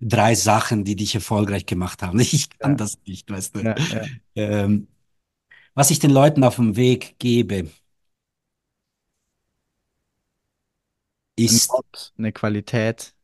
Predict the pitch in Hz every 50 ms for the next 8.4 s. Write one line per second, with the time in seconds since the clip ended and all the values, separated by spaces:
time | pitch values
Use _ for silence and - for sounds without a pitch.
0 | _ _ - 147 143 - - 151 160 175 175 160 143 - - 160 156 - 156 156
1 | 147 120 147 143 123 139 131 123 127 117 127 135 147 123 120 143 151 147 - -
2 | - 101 95 90 92 92 - - - 135 139 143 135 135 135 135 - 120 120 113
3 | 98 90 85 - _ _ _ _ - 127 135 120 117 123 113 - - - - -
4 | - 165 160 143 110 95 87 - _ _ - - _ _ - 120 113 - - 190
5 | 190 185 156 117 107 101 101 123 131 135 147 135 95 90 - _ _ _ _ _
6 | _ _ _ _ _ _ _ _ _ _ _ _ - 117 - - - 156 175 190
7 | 185 - - - 101 92 92 90 92 - - - 101 92 90 - - - 95 90
8 | 90 87 92 90 - - -